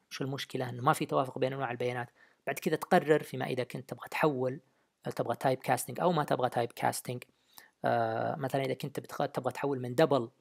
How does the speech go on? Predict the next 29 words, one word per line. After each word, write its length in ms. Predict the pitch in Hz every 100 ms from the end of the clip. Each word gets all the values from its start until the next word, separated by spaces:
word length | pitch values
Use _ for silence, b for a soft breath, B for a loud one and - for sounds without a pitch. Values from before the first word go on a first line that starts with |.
| b b b - -
إلى 180 | 143 127 -
انت، 220 | 175 202
تبغى 280 | - 127 131
بس 180 | 135 -
تشيل 180 | 180 143
الفاصلة، 520 | 131 135 - 180 143
أنت 160 | -
متعمد، 500 | 135 123 139 147 208
فبالحالة 500 | - 170 143 - 147
هذه 80 | 160
تقول: 180 | - 185
"والله 200 | 180 202
أنا 180 | 208 285
أبغى 220 | 208 117
typecasting"، 480 | - 123 - - 160
وهذا 200 | 147 -
أغلب 340 | 170 147 131
الأشياء 240 | 123 - 113
اللي 80 |
تصير، 240 | - 127 117
إنه 120 | 120
يتحول 440 | - - 143 131
من 140 | 127 120
شيء 220 | 160 151
بفاصلة 420 | - 156 151 139
لشيء 240 | 127 - 127
بدون 180 | 131
فاصلة، 1000 | 123 139 131 127 127 139 117 - - - - B B B B B
زين؟ 340 | - 143 202